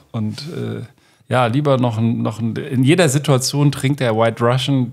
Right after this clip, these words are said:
wo es geht, und schiebt sich irgendein Joint rein und so weiter und stolpert dann in diesem Film wirklich von einer Katastrophe zur nächsten, aber, ähm, ja, sehr charmant und ich weiß nicht, also diesen Film, den, den liebe ich einfach, muss ich ganz ehrlich sagen. Und,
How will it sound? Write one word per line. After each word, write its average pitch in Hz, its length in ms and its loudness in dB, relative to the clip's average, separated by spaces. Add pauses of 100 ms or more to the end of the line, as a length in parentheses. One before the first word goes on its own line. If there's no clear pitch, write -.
(120)
wo 120 60 -6
es 113 140 -8
geht, 139 260 -2
und 120 240 -4
schiebt 143 260 -4
sich 117 160 -6
irgendein 120 280 -2
Joint 120 440 0
rein 113 360 2
und 110 140 -2
so 107 120 -6
weiter 110 500 0
und 101 200 -4 (380)
stolpert 151 580 0
dann 123 160 -2
in 120 100 -4
diesem 113 240 0
Film 139 420 2
wirklich 127 300 -4
von 117 160 -2
einer 117 480 0 (840)
Katastrophe 131 800 0
zur 127 180 -4
nächsten, 127 580 -4
aber, 113 580 0
ähm, 117 580 -8 (240)
ja, 123 340 -2
sehr 147 240 2
charmant 139 540 0
und 120 480 -4 (140)
ich - 160 -10
weiß - 260 -8
nicht, 98 180 -10
also 101 340 -6 (380)
diesen 107 200 -6
Film, 135 360 2
den, 113 420 2
den 113 220 0
liebe 143 260 2
ich 98 200 -4
einfach, 95 460 -8
muss 123 200 -2
ich 139 80 -10
ganz 131 180 -2
ehrlich 120 220 -2
sagen. 123 340 0
Und, 135 280 2